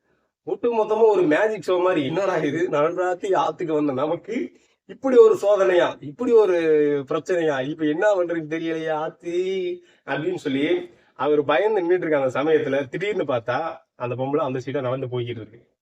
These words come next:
அப்ப இங்க நடந்தது உண்மையா இல்லையா அப்படிங்கிறது இவருக்கு ஒரு இதாவே இருக்கு. இந்த மாதிரியான திகில் கதைகள் எல்லாம் நிறைய வந்து சின்ன வயசுல நம்ம கேட்டிருப்போம். இதற்கான உண்மையான ஆதாரங்கள்லாம் எதுவுமே கிடையாது.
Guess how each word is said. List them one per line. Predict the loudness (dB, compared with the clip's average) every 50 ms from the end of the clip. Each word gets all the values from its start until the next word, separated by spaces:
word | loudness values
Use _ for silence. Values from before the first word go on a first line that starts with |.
| _ _ _ _ _ _ _
அப்ப | -12 -6 -4 -2
இங்க | -2 0 0
நடந்தது | 0 0 2 4 4 4
உண்மையா | 4 2 4 6 6 6 6
இல்லையா | 6 4 2 2 2 2
அப்படிங்கிறது | 0 0 0 2 2 2 2
இவருக்கு | 0 -2 -4 -4 -2 -2 -2
ஒரு | -2 -2 -2 -4 -6 -8 -8 -12 -16 -18 -16 -12
இதாவே | -2 0 2 2 2 2
இருக்கு. | 0 0 -2 -4 -8 -12 -14 _ _ _ _ _ _ _ _ _ _ _ _ _
இந்த | -2 2 2 4
மாதிரியான | 4 4 2 2 2 2 2 2 0 0
திகில் | -2 -4 -6 -6 -4 -4 -6 -4
கதைகள் | 0 0 2 4 4 4 2 2
எல்லாம் | 0 0 -2 -4 -4 -6 -8 -8 -6
நிறைய | -2 0 2 2 2 2
வந்து | 2 0 0 -2 -4 -4 -4 -6
சின்ன | -4 -2 0
வயசுல | 0 0 -2 -2 -4
நம்ம | -4 -4 -4
கேட்டிருப்போம். | -4 0 0 0 0 0 -4 -4 -2 -2 -2 -2 -4 -8 -14 _ _ _ _ _
இதற்கான | 0 2 2 2 2 2 0 0 0 2 2
உண்மையான | 2 0 0 0 0 2 2 2 0
ஆதாரங்கள்லாம் | 0 2 2 2 2 4 4 4 4 2 2 2 2 2 2
எதுவுமே | 2 2 2 2 2 2 2
கிடையாது. | 2 2 0 0 -2 -2 -8 -14